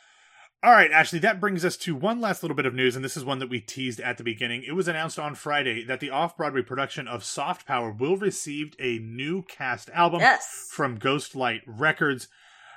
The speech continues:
Speaker 1: And while this is incredibly exciting, I'm very, very happy that I'm going to get to listen to this incredible score by Jeanine Tesori.
Speaker 2: Over and over again.
Speaker 1: I'm sad because that probably means that this is not going to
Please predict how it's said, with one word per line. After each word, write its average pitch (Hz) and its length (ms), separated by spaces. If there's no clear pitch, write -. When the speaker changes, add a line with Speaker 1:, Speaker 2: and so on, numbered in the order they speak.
Speaker 1:
And 160 360
while 156 680
this 202 380
is 175 100
incredibly 160 800
exciting, 104 580
I'm 127 240
very, 160 560
very 120 320
happy 127 760
that 123 460
I'm 127 220
going 123 200
to 127 100
get 131 200
to 131 120
listen 127 260
to 117 80
this 113 160
incredible 139 520
score 120 220
by 110 120
Jeanine 107 340
Tesori. 180 380
Speaker 2:
Over 170 140
and 156 100
over 117 240
again. 139 120
Speaker 1:
I'm 156 100
sad 107 800
because 151 360
that 151 260
probably 190 460
means 120 300
that 123 120
this 123 160
is 101 120
not 117 400
going 113 460
to 107 520